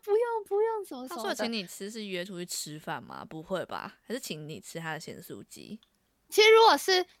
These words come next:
Speaker 1: 请咸酥鸡，那他干嘛不直接讲就好？所以我觉得有可能是另外一个吧。然后，然后反正我就觉得他有点怪怪的。<laughs> 可是反正之后，因为我就是觉得还是有点怪怪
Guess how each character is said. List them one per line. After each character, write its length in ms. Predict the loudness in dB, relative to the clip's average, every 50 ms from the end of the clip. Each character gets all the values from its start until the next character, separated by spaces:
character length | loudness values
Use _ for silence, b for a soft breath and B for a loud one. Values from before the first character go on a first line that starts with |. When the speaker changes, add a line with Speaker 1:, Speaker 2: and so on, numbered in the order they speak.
| _ _
Speaker 1:
请 240 | -8 -4 -4 -4 0
咸 140 | 0 0 0
酥 140 | 2 0 0
鸡， 240 | 0 0 -2 -2 -2 _
那 100 | 0 2
他 120 | 2 2 4
干 180 | 4 4 4
嘛 60 | 4
不 140 | 2 0 -4
直 140 | -6 -4 0
接 140 | 0 0 0
讲 240 | 0 -4 -8 -6 -6
就 80 | -8
好？ 180 | -8 -8 -10 -14 b b b b
所 160 | 2 6 6
以 40 | 6
我 220 | 6 4 2 -2
觉 180 | 0 0 -2 0
得 140 | 0 0 -2
有 120 | -2 -4
可 160 | -4 -4 -6
能 140 | -6 -6 -4
是 360 | -2 0 2 2 2 0 -4 -6 -2
另 160 | -2 0 2
外 100 | 2 2
一 60 | 0
个 80 | 0 -4
吧。 160 | -6 -6 -6 b b b -8
然 100 | -2 2
后， 100 | 4 4 4 4 _ _ _ _ _ _
然 100 | 4 6 6
后 60 | 8
反 160 | 6 6 4
正 120 | 4 6 4
我 80 | 4
就 100 | 4 2
觉 140 | 2 4 4
得 60 | 4 4
他 120 | 6 6
有 100 | 6 6
点 120 | 6 2 -8
怪 160 | -4 -4 -4 0
怪 180 | 0 0 0 0
的。 120 | -4 -10 -14 _ _ _ -4
<laughs> 1000 | 4 6 6 8 10 8 8 6 8 4 0 0 -2 -12 -20 _ _ _ -8 2
可 160 | 6 8 10
是 120 | 10 8
反 180 | 8 6 4 6
正 440 | 8 8 8 8 8 6 6 2 0 -4
之 200 | -2 2 2 4
后， 200 | 6 6 6 6
因 120 | 6 4
为 40 | 4
我 160 | 6 4 4
就 100 | 2 2
是 80 | 0 0
觉 160 | 0 -2 -2
得 120 | -2 -2
还 160 | -4 -4 -6 -4
是 140 | 2 4
有 100 | 4 4
点 120 | 4 2 -4 -4
怪 160 | -2 -2 -2 0
怪 160 | -2 -4